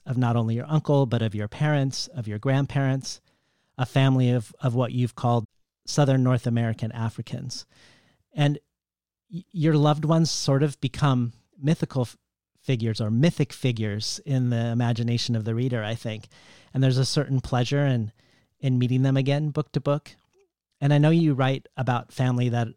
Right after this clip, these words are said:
are both alive and family that have passed on, but something struck me about a recent conversation you had with Ross Gay, where you said that for you, the dead are living.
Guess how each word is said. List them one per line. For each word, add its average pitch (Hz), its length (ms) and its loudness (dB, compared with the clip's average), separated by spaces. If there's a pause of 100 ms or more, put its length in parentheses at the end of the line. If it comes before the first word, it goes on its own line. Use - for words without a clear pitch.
are 120 200 -2
both 117 520 -4
alive 113 680 -4 (500)
and 131 140 -2
family 120 300 0
that 113 140 -2
have 107 200 -6
passed 123 340 -4
on, 120 340 -2 (380)
but 127 140 -6
something 151 320 2
struck - 300 -4
me 131 120 2
about 110 260 0
a 110 100 -4
recent 113 340 -6
conversation 113 580 -4
you 113 80 -4
had 117 240 -4
with 113 200 -8
Ross 110 260 -6
Gay, 123 300 -2
where 123 300 -6 (100)
you 120 120 -6
said 117 300 -2
that 110 280 -6 (840)
for - 160 -4
you, 139 300 4
the 120 140 -2
dead 123 460 -2
are 120 180 -2
living. 117 500 -4